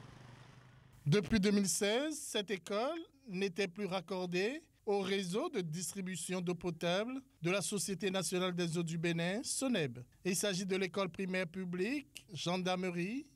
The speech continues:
B de Lokossa, dans le département du Mono. Le dimanche dix mai dernier, le problème de disponibilité d'eau potable dans l'école a été résolu par la pose des équipements adéquats de la soneb.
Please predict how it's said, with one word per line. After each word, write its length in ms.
B 160
de 100
Lokossa, 720
dans 100
le 80
département 600
du 100
Mono. 260
Le 180
dimanche 600
dix 240
mai 120
dernier, 540
le 200
problème 400
de 80
disponibilité 720
d'eau 160
potable 440
dans 100
l'école 500
a 160
été 180
résolu 720
par 300
la 140
pose 600
des 260
équipements 540
adéquats 720
de 140
la 140
soneb. 380